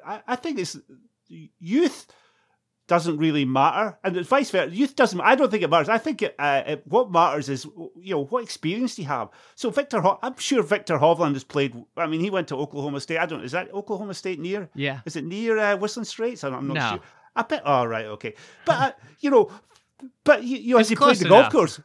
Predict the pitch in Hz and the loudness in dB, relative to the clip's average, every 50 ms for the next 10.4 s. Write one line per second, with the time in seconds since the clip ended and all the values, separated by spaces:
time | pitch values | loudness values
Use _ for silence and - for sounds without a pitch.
0 | 120 - 320 285 180 202 - - - 381 466 427 427 349 165 190 247 226 175 - | 0 4 4 6 6 4 2 0 2 4 4 4 4 2 4 6 6 6 6 4
1 | - 254 226 - 233 247 285 277 208 - 208 220 - _ _ _ _ _ _ _ | 2 0 0 0 0 -2 -2 -2 -4 -6 -12 -16 -20 _ _ _ _ _ _ _
2 | _ _ _ _ - 196 247 254 240 202 - 202 214 170 160 185 170 202 185 185 | _ _ _ _ -2 -2 0 0 0 0 4 4 6 6 4 2 2 2 0 0
3 | 180 180 226 240 - 202 240 226 220 180 175 151 147 156 151 151 139 127 127 139 | 0 -2 -2 -2 0 0 0 2 2 2 0 0 0 0 0 0 0 -2 -4 -4
4 | 135 127 104 120 123 123 139 160 160 247 240 190 180 143 190 180 - 151 - 135 | -4 -2 -2 -2 -4 -2 -2 -2 -2 -2 -2 -2 0 0 0 -2 -2 -6 -10 -10
5 | - - - 160 147 151 147 120 127 127 135 127 - 110 - 131 123 113 107 104 | -12 -6 0 2 4 4 4 2 -2 -4 -4 -4 -6 -12 -10 -8 -6 -6 -8 -8
6 | - 120 113 98 123 117 127 - - - 139 139 135 156 160 151 - 120 117 120 | -8 -10 -8 -8 -8 -10 -10 -12 -12 -8 -6 -4 -2 -2 -2 -2 -4 -4 -4 -2
7 | 120 120 113 117 117 113 113 110 - - - _ _ - 120 113 110 110 110 110 | -4 -4 -4 -6 -10 -10 -10 -12 -14 -16 -16 _ _ -6 -4 -4 -4 -4 -4 -6
8 | - - - - 143 160 190 190 208 - 117 110 120 120 120 - 143 120 - 127 | -8 -12 -10 -8 -4 -4 -4 -4 -4 -6 -6 -4 -4 -4 -4 -6 -8 -10 -10 -8
9 | 123 123 120 - 123 - 120 110 - - 151 156 - _ - 127 117 147 139 127 | -8 -8 -8 -8 -10 -10 -12 -14 -12 -10 -12 -12 -12 _ -14 -14 -10 -8 -8 -8
10 | 123 120 - 180 180 160 - - | -8 -8 -6 -6 -6 -6 -8 -16